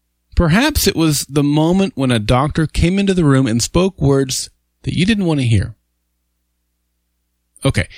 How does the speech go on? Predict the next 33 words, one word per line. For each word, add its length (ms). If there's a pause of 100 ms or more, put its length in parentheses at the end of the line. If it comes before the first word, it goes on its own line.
(200)
now 160
take 260
a 80
moment 300
once 300
again 420 (160)
and 140
think 180
about 320
all 400
of 120
those 320
moments 480
that 160
just 380
rushed 480
through 140
your 160
head. 440 (920)
Were 100
there 140
a 60
lot 240
of 100
them? 220 (1040)
Was 120
it 100
hard 280
to 80
choose 340
just 360
one? 540 (1500)
Okay, 240